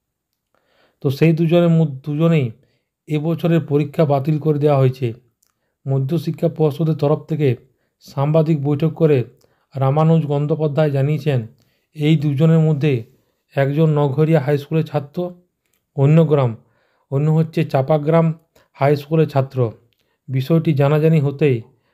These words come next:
মাত্র কুড়ি পঁচিশ মিনিটের মধ্যেই কারা এই কাণ্ড ঘটিয়েছে তা কিন্তু ধরে ফেলে পর্ষদ। মধ্যশিক্ষা পর্ষদ সভাপতি জানিয়েছেন, এই দুজন ছাত্রই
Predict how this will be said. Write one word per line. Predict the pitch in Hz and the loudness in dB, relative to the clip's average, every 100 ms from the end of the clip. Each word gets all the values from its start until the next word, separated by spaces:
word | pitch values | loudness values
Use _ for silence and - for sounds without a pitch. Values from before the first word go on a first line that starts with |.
| _ - | _ -6
মাত্র | 131 143 139 165 | -2 -2 -4 -8
কুড়ি | 151 - 160 | -8 -6 -4
পঁচিশ | 160 147 135 165 147 | -2 -2 -2 -2 0
মিনিটের | 160 165 151 | 0 2 0
মধ্যেই | 143 131 156 123 110 _ _ _ | 0 2 2 0 -6 _ _ _
কারা | - 131 156 | -2 2 2
এই | 156 151 | 0 -2
কাণ্ড | 147 147 156 | -2 0 -2
ঘটিয়েছে | 135 131 160 139 143 113 - _ _ _ | -2 -2 -2 -2 -4 -6 -10 _ _ _
তা | 139 | -4
কিন্তু | 135 151 147 | -2 -2 0
ধরে | 143 131 147 | 2 2 2
ফেলে | 147 147 | 0 -4
পর্ষদ। | 131 131 120 120 - _ _ _ _ _ _ _ _ _ _ _ _ _ _ _ 139 | 0 -2 -2 -6 -6 _ _ _ _ _ _ _ _ _ _ _ _ _ _ _ 2
মধ্যশিক্ষা | 139 135 170 170 170 | 2 2 0 0 0
পর্ষদ | 165 160 151 170 | 0 0 -2 -2
সভাপতি | 160 160 160 160 165 | 0 0 0 0 0
জানিয়েছেন, | 143 165 160 156 117 110 _ _ _ _ _ _ | 2 2 2 0 -2 -6 _ _ _ _ _ _
এই | 156 156 | -2 -2
দুজন | 147 151 170 | 0 0 0
ছাত্রই | 156 143 135 170 147 | 2 -2 -2 0 0